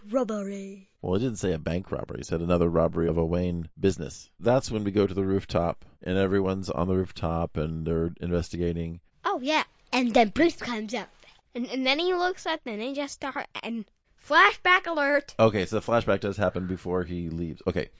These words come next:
Speaker 2: so what do we see in this flashback?
Speaker 3: Bruce was fighting this guy named, I forget, it's a Japanese name.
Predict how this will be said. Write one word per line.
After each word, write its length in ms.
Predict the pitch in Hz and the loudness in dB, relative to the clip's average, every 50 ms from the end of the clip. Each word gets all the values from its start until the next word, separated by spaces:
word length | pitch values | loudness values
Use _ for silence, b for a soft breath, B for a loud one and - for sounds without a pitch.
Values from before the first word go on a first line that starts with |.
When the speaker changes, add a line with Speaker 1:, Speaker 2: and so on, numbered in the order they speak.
| _ | _
Speaker 2:
so 220 | - - 117 113 110 | -4 4 6 8 8
what 100 | 113 127 | 8 8
do 60 | 131 | 6
we 100 | 143 143 | 6 2
see 240 | - - 127 120 95 | 0 0 0 0 0
in 100 | 95 101 | 0 -2
this 140 | 98 92 - | -4 -4 -4
flashback? 560 | - 87 85 85 85 - - - 80 78 - - - - _ _ _ | -2 0 0 0 0 -2 -6 -10 -10 -10 -12 -16 -20 -20 _ _ _
Speaker 3:
Bruce 500 | 311 339 370 403 427 440 440 - - - | 0 0 2 4 4 4 4 2 -2 -2
was 300 | 339 359 349 359 330 277 | 0 2 2 2 2 0
fighting 380 | - 240 254 269 294 311 302 | -2 -2 -2 -2 -2 -4 -2
this 240 | 294 294 302 285 - - | 0 -2 -2 -2 -4 -6
guy 280 | - 277 277 269 269 269 | -6 -6 -4 -4 -4 -4
named, 680 | 262 254 247 233 233 233 226 226 226 226 226 220 202 - _ _ _ | -4 -4 -4 -4 -4 -4 -4 -4 -4 -4 -6 -6 -8 -12 _ _ _
I 60 | 247 247 | -10 -8
forget, 340 | - 233 214 - 190 - - _ | -8 -10 -10 -8 -10 -10 -10 _
it's 120 | 208 - 226 | -14 -12 -12
a 40 | |
Japanese 680 | 196 190 - 294 285 370 370 349 330 311 311 311 269 240 | -10 -2 4 6 6 6 6 2 0 2 2 0 -2 -4
name. 300 | 220 170 139 101 87 | -6 -8 -10 -12 -18